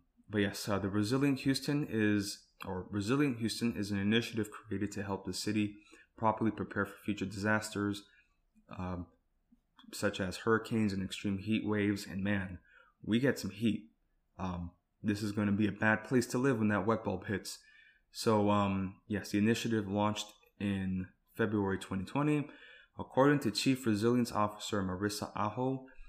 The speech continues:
the city is hitting most of its goals, but several projects were impacted by the pandemic. The report released one, re-, re-, the report released on the city's website lists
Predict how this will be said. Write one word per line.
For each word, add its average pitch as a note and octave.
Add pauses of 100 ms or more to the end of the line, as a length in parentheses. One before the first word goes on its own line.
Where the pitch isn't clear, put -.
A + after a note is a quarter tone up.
(240)
the G#2
city B2+
is A2+
hitting A2+
most G2
of F#2+
its F2+
goals, A2+ (380)
but -
several A#2
projects G#2
were -
impacted F#2+
by F#2
the F#2
pandemic. B2+ (420)
The G2+
report D3
released A2+
one, B2 (220)
re-, F#2
re-, G#2
the G#2
report G#2+
released A#2
on A2
the G#2
city's G2+
website F#2+
lists F#2+